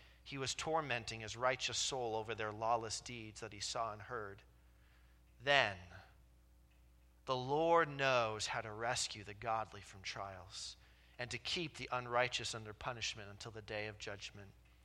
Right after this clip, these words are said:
and especially those who indulge in the lust of defiling passion and despise authority." This is God's word.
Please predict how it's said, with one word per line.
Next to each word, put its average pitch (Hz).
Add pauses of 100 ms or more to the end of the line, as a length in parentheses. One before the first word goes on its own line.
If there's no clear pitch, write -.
(260)
and 123
especially 107 (400)
those 139
who 151
indulge 123
in 117
the 110
lust 123
of 113
defiling 127
passion 104 (280)
and 117
despise 101 (380)
authority." 110 (840)
This -
is -
God's 104
word. 117